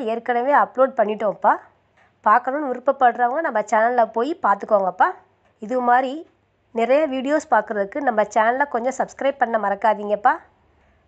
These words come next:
இப்ப மகர ராசிக்கான முழு பலன்களை பார்க்கலாம். கிரகங்களுடைய சஞ்சாரம் இந்த பிப்ரவரி மாதம் சில ராசிக்கு சாதகமாகவே இருந்ததுன்னு பார்த்தோம். அதுல மகர ராசியும்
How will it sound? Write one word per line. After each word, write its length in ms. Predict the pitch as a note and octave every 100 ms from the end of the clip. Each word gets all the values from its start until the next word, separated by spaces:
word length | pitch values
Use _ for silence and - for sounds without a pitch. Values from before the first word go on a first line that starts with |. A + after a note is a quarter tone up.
| -
இப்ப 320 | B3 B3 D4+ E4+
மகர 200 | A#3 G#3+ C4+
ராசிக்கான 560 | C4 A#3+ A3+ - G#3+ D#4
முழு 280 | A#3 A3+ D#4
பலன்களை 460 | A3+ G3+ G#3 G#3 C4 E4+
பார்க்கலாம். 520 | A3 G3 G3 F#3 G3 - _ _ _ _ _ -
கிரகங்களுடைய 800 | A3+ F#3+ G#3+ D#4 D#4+ D4+ B3 G#3+ G3
சஞ்சாரம் 720 | F#3+ F#3+ G3+ C4+ A3 F3+ G#3+ D4+ -
இந்த 240 | G#3+ A#3 D4
பிப்ரவரி 520 | A3+ F3+ A#3+ B3 A3+
மாதம் 380 | G3 F#3+ A3+ C#4
சில 240 | - C4 A#3
ராசிக்கு 520 | G3+ A3+ C4+ - A3 D#4
சாதகமாகவே 800 | - F#3 G#3+ A#3 A3 G#3+ A3+ B3
இருந்ததுன்னு 500 | A#3+ A3 G#3+ G#3+ A#3+ G#3+
பார்த்தோம். 420 | F#3 F3+ E3+ A3+ - - - _ E3
அதுல 360 | F3+ C4+ D4 F#3+ A#3+ C#4+ -
மகர 260 | F#3 A3+ C4+
ராசியும் 580 | B3 A3 A3 G3+ C4+